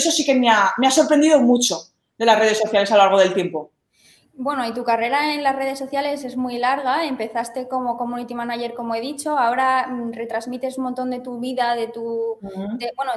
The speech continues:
Speaker 2: tu empresa se dedica a las redes sociales. Entonces, em, yo tengo una pregunta que,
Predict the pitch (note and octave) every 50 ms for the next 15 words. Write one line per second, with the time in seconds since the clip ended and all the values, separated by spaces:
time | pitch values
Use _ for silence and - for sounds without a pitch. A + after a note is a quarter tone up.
0 | A#3 A#3 A#3+ A3 A3 A3+ B3 B3+ C4 C4 C4+ C4+ C#4+ C4+ B3+ B3+ B3 C4+ C4+ C4
1 | A3 G#3 A3 G#3+ G#3+ A#3 B3 B3+ C4 C#4 C4+ C#4 C#4 C#4 C#4+ C#4 D#4 E4+ E4 -
2 | - - - - C4 C4 B3 D4+ E4 F4 E4+ - - C4 B3 B3 B3 A#3+ A#3 A#3
3 | A3+ A3+ A3+ A3 G#3+ G#3+ - _ _ _ _ - _ _ _ _ _ _ _ _
4 | _ C#4+ D4 E4 F#4 F4+ F#4 F4 E4 D4+ D4 D#4 E4+ D#4+ D#4 D4 C4+ C#4 D4 C#4+
5 | C4+ C#4+ A#3+ A3+ C4+ D#4+ - - C4+ A#3+ A3+ A3 G#3+ G#3+ G3+ G3+ G3 G3+